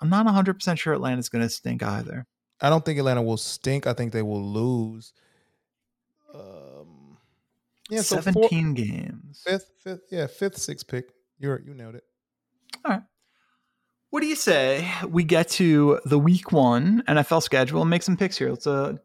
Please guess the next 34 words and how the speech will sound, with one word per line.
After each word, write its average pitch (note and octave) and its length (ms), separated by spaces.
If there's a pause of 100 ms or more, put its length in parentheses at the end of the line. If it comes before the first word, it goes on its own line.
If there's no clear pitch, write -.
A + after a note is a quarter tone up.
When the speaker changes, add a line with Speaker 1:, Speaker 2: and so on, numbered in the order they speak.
(100)
Speaker 1:
let's - 140
get G3 100
back F#3 160
to F#3 60
making E3 220
people D3 240
rich, B2 400
Mario A2+ 280
Speaker 2:
Let's A#2 180
Speaker 1:
Hahn. C3 120
Speaker 2:
make C3+ 260
people C#3 260
ri-, C#3+ 120
what D#3+ 200
I'm F#3 320 (140)
here A3 220
to B3 80
do, A#3 240
what A#2+ 180
my B2+ 140
purpose E3 360
on, E3 160
in C#3 120
life D3+ 240
is. - 180 (760)
Speaker 1:
And C3+ 200
that, C#3+ 320
and, C#3+ 360
um, C#3 540
and D3 340 (640)
giving E3 680
tangible E3+ 500
grades D#3+ 680 (180)
to D3+ 380